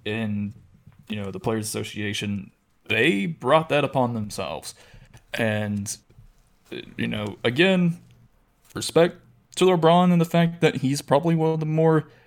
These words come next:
elite players in the N B A. It, when he is at the forefront, basically stoking the flames of all this divisiveness and, you know, S J W propaganda stuff, it's like, of course people are going to tune,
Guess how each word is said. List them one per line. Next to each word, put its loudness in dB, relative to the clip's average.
elite 2
players 4
in 2
the 2
N 2
B 4
A. 2
It, -4
when -4
he 2
is 2
at 2
the 0
forefront, -2
basically 2
stoking 2
the 0
flames 2
of -4
all 4
this -2
divisiveness -6
and, -4
you -6
know, -8
S -4
J -2
W -2
propaganda -2
stuff, -2
it's -6
like, -2
of -4
course 2
people 2
are 2
going 2
to -6
tune, 0